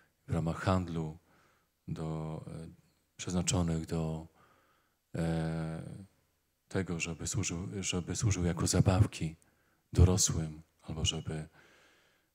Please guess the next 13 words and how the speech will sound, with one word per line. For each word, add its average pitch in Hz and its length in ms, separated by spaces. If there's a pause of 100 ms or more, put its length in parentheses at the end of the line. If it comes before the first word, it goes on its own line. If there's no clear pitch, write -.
(180)
służyły 85 380
jako 80 300
części, 85 680 (340)
ich 78 160
narządy 80 640 (480)
dla 76 480 (1900)
ludzi, 80 500 (680)
którzy - 200
potrzebują 85 640
ich 80 140
narządów, 80 420
żeby 76 200
przeżyć. 82 640